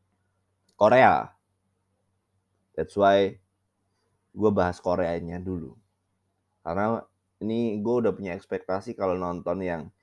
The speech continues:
versi Indonesia pasti akan agak drop.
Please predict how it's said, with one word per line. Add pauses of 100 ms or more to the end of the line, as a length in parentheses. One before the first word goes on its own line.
(400)
versi
Indonesia (720)
pasti
akan (1400)
agak
drop.